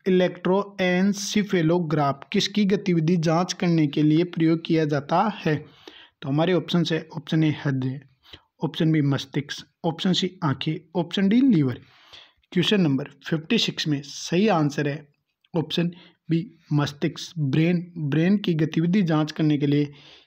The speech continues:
ईईजी का प्रयोग लिया जाता है।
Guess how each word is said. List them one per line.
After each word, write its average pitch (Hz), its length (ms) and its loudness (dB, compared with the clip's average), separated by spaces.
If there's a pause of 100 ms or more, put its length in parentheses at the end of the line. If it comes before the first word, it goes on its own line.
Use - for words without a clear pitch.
(260)
ईईजी 185 1300 0
का 185 180 0
प्रयोग 151 320 2
लिया 151 260 2
जाता 147 260 -2
है। 151 200 -4